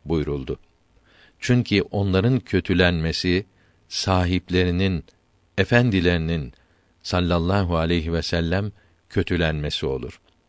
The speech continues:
Böyle yanlış itikada düşmekten Allahü Teala'ya sığınırız. Kur'an-ı Kerim'den ve hadis-i şeriflerden çıkan ahkamı bizlere getiren eshab-ı kiramdır. Onlara dil uzatılınca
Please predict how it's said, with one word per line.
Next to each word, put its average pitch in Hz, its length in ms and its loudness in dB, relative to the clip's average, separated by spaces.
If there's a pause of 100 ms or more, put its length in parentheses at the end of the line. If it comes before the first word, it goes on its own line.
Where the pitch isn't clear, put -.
(560)
Böyle 98 280 6
yanlış 92 540 2
itikada 90 720 2
düşmekten 95 680 -2 (600)
Allahü 87 460 2
Teala'ya 82 640 0
sığınırız. 69 640 -6 (920)
Kur'an-ı 139 440 4
Kerim'den 90 600 2
ve 82 60 0
hadis-i 87 480 0
şeriflerden 92 760 0
çıkan 90 360 -2
ahkamı 87 680 -2
bizlere 85 420 0
getiren 85 600 -2 (640)
eshab-ı 92 480 0
kiramdır. 95 720 -2 (760)
Onlara 107 500 4
dil 87 160 2
uzatılınca 95 840 0